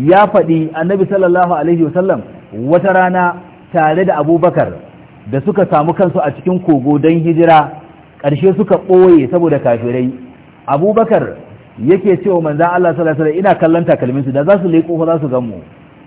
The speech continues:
Sai manzan Allah sallallahu alaihi wasallam yake cewa, "Menene abin nan tsammaninka da mutane guda biyu wanda Allah madaukakin sarki shine na ukunsu?" Me ake nufi da wannan taren da aka ce shine na ukunsu?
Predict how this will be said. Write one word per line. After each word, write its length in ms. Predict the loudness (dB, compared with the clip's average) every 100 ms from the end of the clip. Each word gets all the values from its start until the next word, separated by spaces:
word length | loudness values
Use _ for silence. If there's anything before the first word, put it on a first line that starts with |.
| -20 -20 -20 -18 -4
Sai 100 | -2
manzan 260 | 0 0 0
Allah 160 | 0 0
sallallahu 300 | 0 -2 -2
alaihi 0 |
wasallam 140 | -2
yake 240 | -2 -2 -2
cewa, 380 | -2 -2 -4 -8 -20 -20 -20 -16 -8
"Menene 1120 | -4 -2 -2 -2 -2 -2 -2 -2 -2 -2 -10 -18 -20 -20 -20 -20 -20 -14 -4
abin 260 | -2 0
nan 140 | -2 -4
tsammaninka 840 | -4 -2 0 0 0 -2 -2 -2 -6 -18 -16 -4
da 100 | -2
mutane 540 | 0 0 0 0 0 0
guda 280 | 0 2 2
biyu 220 | 2 2 4
wanda 340 | 2 0 0
Allah 300 | 2 2 2
madaukakin 560 | -2 -4 -4 -4 -6 -6
sarki 440 | -4 -4 -2 -4 -6 -16 -20 -20 -20 -20 -10
shine 420 | -4 -2 0 0 0
na 60 | 0
ukunsu?" 480 | 0 0 -2 -6 -12 -18 -20 -20 -20 -20 -20 -20 -20 -16 -4
Me 100 | 0
ake 220 | 2 2
nufi 200 | 2 2
da 80 | 4
wannan 420 | 4 4 0 0 2
taren 380 | 2 4 2
da 100 | 2
aka 140 | 2 0
ce 140 | -2
shine 220 | -2 -2 -4
na 80 |
ukunsu? 400 | -6 -8 -10 -12